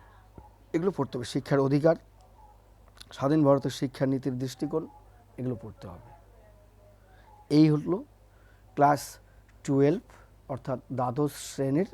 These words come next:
দ্বাদশ শ্রেণীর সোশিওলজি সিলেবাস। নম্বর বিভাজন বলে দিচ্ছি, ইউনিট ওয়ান থেকে আটটা প্রশ্ন থাকবে,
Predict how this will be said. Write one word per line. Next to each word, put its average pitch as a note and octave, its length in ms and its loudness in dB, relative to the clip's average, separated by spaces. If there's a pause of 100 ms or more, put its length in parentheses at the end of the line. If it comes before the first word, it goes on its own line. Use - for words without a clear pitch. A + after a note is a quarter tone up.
(760)
দ্বাদশ B2+ 300 0
শ্রেণীর D3+ 320 -2 (600)
সোশিওলজি C#3 920 -2 (240)
সিলেবাস। C#3+ 460 0 (520)
নম্বর C#3+ 340 2
বিভাজন C3+ 400 2
বলে B2 220 -4
দিচ্ছি, C3+ 380 -6 (500)
ইউনিট E3 360 4 (100)
ওয়ান C#3+ 260 2
থেকে C#3 260 -8 (120)
আটটা C#3 340 -4
প্রশ্ন D3 340 -8
থাকবে, F3+ 340 -8